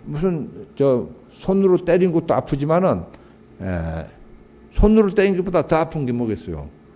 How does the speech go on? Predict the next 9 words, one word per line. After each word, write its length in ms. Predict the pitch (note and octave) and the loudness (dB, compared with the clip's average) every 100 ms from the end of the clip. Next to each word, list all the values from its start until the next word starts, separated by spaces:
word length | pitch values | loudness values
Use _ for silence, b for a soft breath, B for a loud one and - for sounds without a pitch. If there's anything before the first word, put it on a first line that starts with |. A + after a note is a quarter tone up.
| b b b - E2 | b b b -14 -10
에, 80 | D2+ - - | -10 -12 -12
마음으로 640 | G2+ A#2 D#3+ F3+ D#3+ C3+ | -4 2 4 4 4 0
하는 180 | D#2 D2 C#2 - | -2 -4 -12 -14
거예요. 240 | D2 C#2+ | -16 -14
마음으로. 340 | C2+ D2 C#2+ B1 - - - _ - - | -12 -10 -12 -14 -20 -20 -20 _ -8 4
그래서 300 | A3+ C#3 - | 6 6 2
중요한 500 | F3 G#3 G3+ F3+ F3+ | 0 2 2 2 2
거는 240 | F#3+ C3 | 0 2
뭐냐? 480 | C3+ C#3+ D#3 D#2 | 0 0 -2 -4